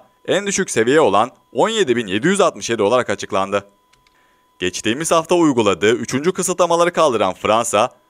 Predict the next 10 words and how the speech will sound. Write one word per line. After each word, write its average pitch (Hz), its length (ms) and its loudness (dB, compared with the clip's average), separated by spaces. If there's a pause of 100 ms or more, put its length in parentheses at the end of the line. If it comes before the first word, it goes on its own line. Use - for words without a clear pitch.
(160)
Haziran 113 440 -2
ayında 107 240 2
tüm 131 200 -4
karantina 110 640 0 (260)
ve 95 80 0
kısıtlama 117 500 -2
tedbirlerini 190 520 0
kaldırmayı 165 480 0
planladığını 143 540 0
bildirirken, 113 580 -2